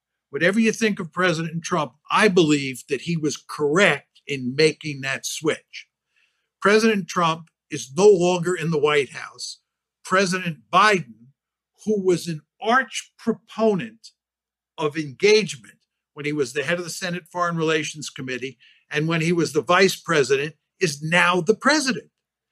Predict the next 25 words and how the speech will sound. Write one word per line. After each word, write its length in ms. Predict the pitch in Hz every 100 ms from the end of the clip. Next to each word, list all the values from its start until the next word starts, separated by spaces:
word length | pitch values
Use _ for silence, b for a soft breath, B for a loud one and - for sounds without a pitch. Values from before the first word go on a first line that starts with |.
| _ _ _ _ _
You 180 | 143 175
might 300 | 175 269 302
have 120 | 262
expected 840 | 226 - - 170 151 - 165 147
President 580 | - 185 180 170 165 127
Biden 500 | 175 202 190 147 147 - _ -
to 100 | 190
go 220 | 202 185
back 500 | 127 214 240 233 -
to 180 | - 202
engagement, 680 | 180 160 214 240 165 127 - _ _ _ _
to 80 | 202
move 300 | 180 208 180
away 400 | 180 196 262 254
from 260 | - 170 117
Trump's 360 | - 165 151 -
policy 560 | - 147 143 - 147
of 120 | 131
containment. 640 | - 131 - 170 147 110 _ _ _ B B B B -
But 160 | 170
in 140 | 170 151
fact, 640 | - - 254 240 220 - 135
what 160 | 175
has 120 | 185
happened 540 | - 147 127 135 131